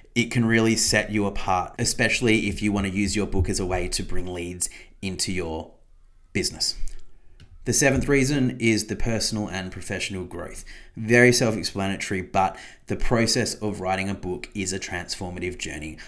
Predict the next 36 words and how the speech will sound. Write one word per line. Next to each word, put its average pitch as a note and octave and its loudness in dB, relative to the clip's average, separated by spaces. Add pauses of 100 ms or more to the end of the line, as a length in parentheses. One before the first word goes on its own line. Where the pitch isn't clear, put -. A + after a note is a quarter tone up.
(100)
I G2+ 0
want G2+ 2
you G2 0
to G2 -2
believe D#2 -8
that. - -14 (220)
And G2+ -4
as A2+ 2
a A2 0
coach, - 0 (380)
that G2+ 0
is F#2+ -4
really F#2+ -2
valuable F2 -6
for F2+ -4 (160)
how G#2 0
you G2+ 0
show F#2 0
up F2+ -2
each F2 -4
day F2 -4
and F2 -8
how G2 -4
you F#2 -2
show F2 -4
up - -12
for F#2+ -10
your D#2+ -10
clients. - -4 (1000)
The G2+ -6
eighth B2+ 2
reason, D3 2 (360)
opportunity A#2+ 4
for G2+ -4
thought F#2+ -4
leadership. F2 -6